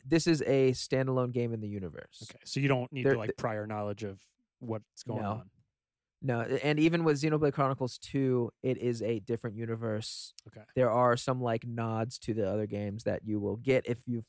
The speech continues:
Speaker 1: played, um, the first game, but it's, like, a different world.
Speaker 2: So it's kinda
Speaker 1: It's
Speaker 2: like,
Speaker 1: like
Speaker 2: like Final Fantasy style, like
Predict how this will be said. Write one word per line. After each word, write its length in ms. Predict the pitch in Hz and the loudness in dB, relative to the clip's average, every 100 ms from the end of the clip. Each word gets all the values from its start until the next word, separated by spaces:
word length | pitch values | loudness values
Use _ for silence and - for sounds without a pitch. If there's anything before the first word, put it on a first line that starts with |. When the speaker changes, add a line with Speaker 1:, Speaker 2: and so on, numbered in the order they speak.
| - | -2
Speaker 1:
played, 480 | 131 123 117 101 - _ _ _ - | 2 2 0 -4 -10 _ _ _ -8
um, 340 | 113 104 98 - | -6 -4 -8 -10
the 100 | 110 | -10
first 400 | - - 131 - | -6 2 2 2
game, 360 | 110 98 98 - _ _ _ - | -4 -6 -8 -12 _ _ _ 0
but 120 | 117 | 2
it's, 140 | 117 | 2
like, 180 | - - | 0 0
a 60 | 131 | -4
different 440 | 143 147 - 113 | 0 0 2 -4
world. 320 | 120 117 107 101 | 0 2 4 2
Speaker 2:
So 60 | |
it's 80 | 139 | 0
kinda 180 | 147 131 | 0 0
Speaker 1:
It's 140 | 104 | -2
Speaker 2:
like, 80 | - | -8
Speaker 1:
like 100 | 127 | -12
Speaker 2:
like 40 | |
Final 220 | - 117 107 | -8 -8 -8
Fantasy 380 | 104 101 - | -12 -14 -16
style, 320 | 107 107 104 104 | -14 -14 -12 -14
like 200 | 95 | -16